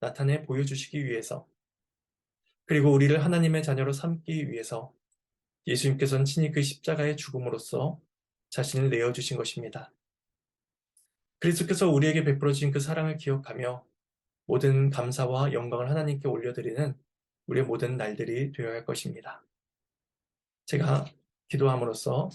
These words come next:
마치도록 하겠습니다. 오늘 말씀을 통하여서 예수님께서 당하신 모든 모욕과 조롱,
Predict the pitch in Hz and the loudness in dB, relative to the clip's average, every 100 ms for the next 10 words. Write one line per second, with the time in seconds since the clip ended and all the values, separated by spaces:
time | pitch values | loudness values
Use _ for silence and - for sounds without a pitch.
0 | - 120 - 117 117 - 143 143 - - | -8 -8 -4 -2 -2 -4 -2 -2 -4 -10
1 | - - _ _ _ _ _ _ _ _ | -12 -18 _ _ _ _ _ _ _ _
2 | _ _ _ _ _ _ _ _ _ _ | _ _ _ _ _ _ _ _ _ _
3 | _ _ _ _ _ _ _ _ _ _ | _ _ _ _ _ _ _ _ _ _
4 | _ _ _ - 147 147 131 139 175 170 | _ _ _ 2 4 6 4 4 4 4
5 | 165 160 160 156 139 139 127 123 117 139 | 4 2 2 4 2 2 2 2 0 -8
6 | _ _ _ _ _ _ _ - 135 135 | _ _ _ _ _ _ _ -4 -2 2
7 | 143 139 139 139 127 135 143 123 131 139 | 2 4 2 2 0 -2 -2 0 0 2
8 | 139 135 151 120 127 127 _ 127 120 120 | 4 2 0 -2 -4 -4 _ -4 -4 -6
9 | 139 _ _ _ - 127 120 - | -12 _ _ _ -6 -2 -2 -4